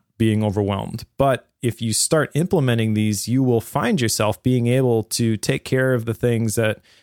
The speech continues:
you need to take care of first. You have to need to, uh, protect the, the golden goose. You know, in Asian Efficiency, we, our first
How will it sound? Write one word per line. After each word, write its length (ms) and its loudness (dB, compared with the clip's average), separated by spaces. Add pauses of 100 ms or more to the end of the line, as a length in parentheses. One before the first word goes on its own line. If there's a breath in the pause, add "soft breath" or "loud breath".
(120 soft breath)
you 100 2
need 240 2
to 80 0
take 260 0
care 220 2
of 100 -2
first. 760 -2
You 80 -2
have 60 -6
to 60 -4
need 180 0
to, 220 0 (480 soft breath)
uh, 140 -2
protect 400 -2
the, 80 2
the 280 -2
golden 360 2
goose. 540 0
You 100 -4
know, 160 2
in 220 -2
Asian 220 0
Efficiency, 680 -2 (180)
we, 160 -4
our 160 -2
first 380 -2